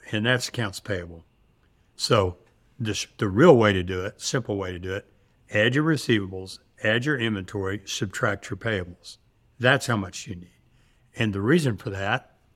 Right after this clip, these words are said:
is that your suppliers are financing your business to a certain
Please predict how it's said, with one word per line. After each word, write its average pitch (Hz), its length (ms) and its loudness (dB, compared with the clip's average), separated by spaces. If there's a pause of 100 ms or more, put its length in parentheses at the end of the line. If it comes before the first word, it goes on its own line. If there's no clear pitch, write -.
(120)
is 113 200 0
that 117 200 0
your 131 220 0 (280)
suppliers 110 840 -4 (720)
are 104 440 -2 (240)
financing 101 600 -2
your 147 120 0
business 165 580 0
to - 100 -4
a 107 60 -2
certain - 300 -10